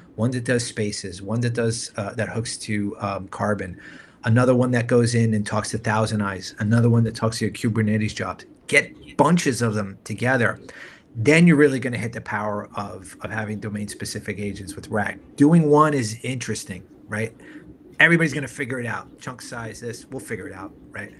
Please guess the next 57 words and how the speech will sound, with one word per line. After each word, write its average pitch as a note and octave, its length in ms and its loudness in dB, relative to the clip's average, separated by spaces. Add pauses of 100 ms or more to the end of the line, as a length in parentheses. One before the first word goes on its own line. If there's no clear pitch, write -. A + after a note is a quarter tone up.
(420)
But A2+ 140 -6
once C3 260 -4
you C#3 40 2
have B2 120 -2
thousands B2+ 500 0
of A2+ 80 -6
them G#2 380 -10
and, G#2+ 200 -10 (160)
uh, - 60 -20 (120)
that G#2 140 -6
are G2+ 60 -6
doing A2 280 -2
different, A2 520 -6
different G#2+ 260 -8
things, A#2+ 400 -6
you're G#2+ 220 -2
really A2 320 4
gonna G#2+ 160 -2
see G#2+ 140 -6
the F#2 100 -8
power G#2 300 -2
of F2+ 100 -10
it. - 80 -12
That's B2+ 240 0
why C#3 280 0 (460)
when A2+ 140 0
I A2 80 0
said, A#2 420 -2
"Hey, A#2 300 -2 (180)
what A#2+ 140 4
are A#2 60 4
we A#2+ 100 4
doing A#2+ 260 2
with G#2 140 0
Gorilla?" A2+ 380 2
Gorilla C#3 340 4
was B2 160 2
really B2+ 260 -4
good B2 200 -4
at A#2 120 -6
trying A#2+ 340 -6
to A#2 120 -6
make A2 220 -8
sense A#2 280 -6
of G2+ 160 -10
bunches A2 380 -8
of G2 100 -16
agents. G2+ 380 -12
So G2 300 -8 (500)
telling C#3+ 240 2
you C#3 80 -2
what C3 160 0
we B2 80 0
could A#2+ 140 -4
talk A#2 240 0
about A2 300 -2
in G#2 440 -6